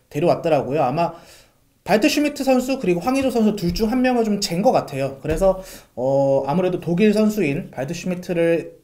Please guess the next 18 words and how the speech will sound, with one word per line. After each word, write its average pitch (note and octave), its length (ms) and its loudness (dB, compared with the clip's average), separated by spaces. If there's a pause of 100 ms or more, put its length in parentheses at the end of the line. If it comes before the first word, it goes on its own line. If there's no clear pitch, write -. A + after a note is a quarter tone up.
(140)
최종적으로 G#3+ 640 -2
선택을 G3 420 -6
했다라는 F3+ 500 -2
전, D3+ 240 -8 (440)
어, C#3 180 -4
그런 E3 240 -2
느낌을 F3 320 -2
받았고 - 640 -4 (640)
헤르타 G3+ 240 0
베를린 F3 340 2
역시 - 500 -4 (380)
황의조 G#3+ 280 2
선수가 G3+ 420 2
아니라 C#3+ 520 -2
다른 E3+ 420 -2
공격수들을 D3+ 680 -4
영입을 C#3 360 -4
하면서, G#3+ 680 -4